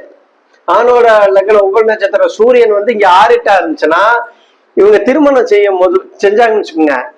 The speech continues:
அவங்களுக்குள்ள கருத்து வேறுபாடு, சண்டை சச்சரவு, அசிங்க அவமானங்கள், கடன் தொந்தரவு, ஹெல்த் தொந்தரவு, இதெல்லாம் கொடுக்கும். அதேதான் பெண் ஜாதகத்திலையும் இருக்கிற லக்ன உப நட்சத்திரம்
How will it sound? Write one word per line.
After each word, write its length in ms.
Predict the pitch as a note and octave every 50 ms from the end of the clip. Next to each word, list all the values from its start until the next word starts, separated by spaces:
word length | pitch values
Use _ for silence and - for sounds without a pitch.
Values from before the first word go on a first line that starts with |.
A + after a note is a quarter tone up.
| _ _ _ _ _ _ _ _ _ -
அவங்களுக்குள்ள 680 | - E3 G#3 B3 B3 B3+ A#3+ A#3+ - C4 C#4 C#4 C4+
கருத்து 400 | - - A#3 B3+ C#4+ D4 D4 C#4+
வேறுபாடு, 580 | A3+ A3 G#3 G3 G3 F3 F#3+ F#3 F3+ F#3 F#3 F3
சண்டை 400 | F3+ F#3+ G3 A3 A#3+ A#3+ B3 A3+
சச்சரவு, 600 | A#3 G3+ G3 G3 G#3 F#3 F3+ E3+ E3 E3+ E3+ E3+ E3 D#3+ E3 - - - _ _ _ _ _ _ _ _ _ _ _ _ _ _ _ _ _ -
அசிங்க 340 | - E3 A3 C4+ C4 C4+ B3+
அவமானங்கள், 840 | A#3 G#3 G3+ G#3 G3+ G3+ G3 F#3+ F3+ E3+ E3 E3 D#3+ E3 E3+ E3 -
கடன் 300 | - F3+ G3 A#3+ B3 A#3+
தொந்தரவு, 460 | G3+ G#3+ G3 F3 F3+ F3 E3+ E3 E3+ E3 D#3+
ஹெல்த் 320 | F3 A3+ C4 C4+ A3 C4+ A#3
தொந்தரவு, 520 | - F#3+ F3+ F3 F3 E3 D#3+ D#3 D#3+ E3 D#3+ D#3+ D#3+ - - - _ _ -
இதெல்லாம் 420 | F#3 F3+ G#3 G#3 G#3 A3+ A#3 -
கொடுக்கும். 440 | F#3+ F#3+ F#3 E3+ D#3 D3+ D3 - - _ _ _ _ -
அதேதான் 460 | E3 G3 A3+ A#3 A#3 A#3 C4+ A#3 -
பெண் 220 | - B3 C4+ C#4
ஜாதகத்திலையும் 840 | B3 C4 B3 A#3+ A3 A3 G#3+ G#3 G#3 G#3 G#3 G#3+ A#3+ C4 D4 D#5 G4+ - - - _ _ _ _ _ _ _ -
இருக்கிற 320 | - G#3+ A#3+ A3 A#3 A3+ G#3+ G3+ G3 G3 F#3+ F#3+ F#3 F3+ F3+
லக்ன 280 | F#3 F#3 F3+ B3 B3+ B3
உப 260 | A#3 G#3+ G3+ G#3 G#3+
நட்சத்திரம் 840 | G#3 G#3 G3+ - G3 F#3+ G3 F#3 F#3+ F3+ F3+ F3 E3+ E3+ D#3+ D#3